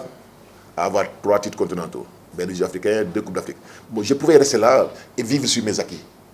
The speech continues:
Euh, protéger un peu mon palmarès. Mais mo-, l'histoire retiendra, euh, que, qu'on m'a sollicité pour rendre service à mon pays.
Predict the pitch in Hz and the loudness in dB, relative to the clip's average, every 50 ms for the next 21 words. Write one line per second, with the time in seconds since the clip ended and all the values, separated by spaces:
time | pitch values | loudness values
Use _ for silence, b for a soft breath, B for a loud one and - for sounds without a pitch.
0 | - - - - - - - - - - - - - - - - - - - - | -20 -20 -20 -20 -20 -20 -20 -20 -20 -20 -20 -20 -20 -20 -18 -14 -12 -12 -12 -12
1 | - - - 113 - 135 113 113 139 143 - 120 113 110 107 - 101 95 92 85 | -12 -6 -4 -2 0 2 4 6 6 6 6 4 2 2 2 2 0 0 -2 -4
2 | - - - - - - - - - - - - - - - - - - - - | -6 -8 -10 -12 -12 -14 -16 -18 -20 -20 -20 -20 -20 -20 -20 -20 -20 -20 -20 -20
3 | - - - - - - - 127 147 139 - - - - - - - - - - | -20 -20 -20 -20 -16 -8 -2 2 2 2 2 -2 -8 -18 -20 -20 -20 -20 -20 -20
4 | - - - - - - 104 120 - - - - 120 139 - - 160 151 135 123 | -20 -20 -20 -20 -20 -14 -10 -10 -10 -10 -8 -4 -2 -2 2 6 8 8 10 8
5 | 135 - 131 120 107 104 107 92 - - - - - - - - - - - 76 | 8 8 6 6 6 4 2 2 2 -4 -14 -18 -20 -20 -20 -20 -20 -20 -16 -12
6 | 82 82 80 85 - 95 90 82 - - - - - - - 101 98 110 110 107 | -10 -10 -8 -8 -6 -6 -6 -6 -8 -10 -16 -20 -20 -12 -8 -6 -4 -2 -2 -2
7 | - 127 120 110 113 104 120 113 - 95 92 104 101 - - 113 110 101 107 101 | 0 0 -2 -2 0 0 0 0 0 2 0 0 0 0 -2 -2 0 0 0 0
8 | - 110 110 131 151 | 0 -2 -2 -2 -2